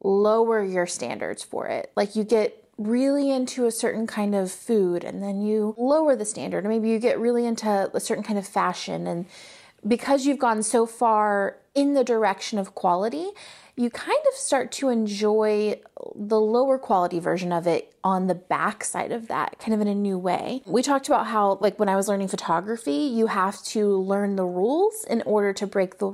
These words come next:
rules well. So it's like you, you have to stick to this, like, really strict standard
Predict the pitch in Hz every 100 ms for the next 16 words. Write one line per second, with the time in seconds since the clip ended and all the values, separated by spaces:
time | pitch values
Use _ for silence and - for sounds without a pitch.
0 | - 196 185 180 185 - - 185 185 165
1 | 180 330 415 - - 226 202 180 214 208
2 | 214 202 190 - 196 208 226 233 - 233
3 | - 220 208 196 190 190 196 180 - -
4 | - - 320 359 226 202 190